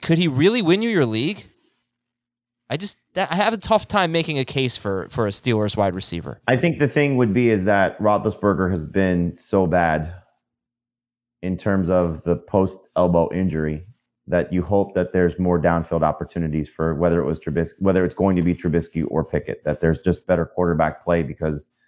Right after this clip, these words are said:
Speaker 2: you're not looking at a decrepit guy that couldn't move and, you know, has more arm strength and, you know, now is going to fit what the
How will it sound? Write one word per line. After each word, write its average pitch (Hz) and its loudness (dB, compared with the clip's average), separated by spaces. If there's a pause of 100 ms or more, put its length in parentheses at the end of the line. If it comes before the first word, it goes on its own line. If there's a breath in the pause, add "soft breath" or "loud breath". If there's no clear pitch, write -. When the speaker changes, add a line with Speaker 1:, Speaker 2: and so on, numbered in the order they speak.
(320)
Speaker 2:
you're 90 -2
not 90 2
looking 90 -2
at 85 4
a 82 2
decrepit 82 -2
guy 85 0
that 78 -4
couldn't 87 -2
move 85 0
and, 78 -4
you - -12
know, 78 -2
has 85 0
more 87 2
arm 82 0
strength 82 -4
and, 76 -6 (720 soft breath)
you 95 -2
know, 90 2
now 90 2
is 87 0 (160)
going 90 0
to 87 -2
fit - -4
what 87 -2
the 82 -6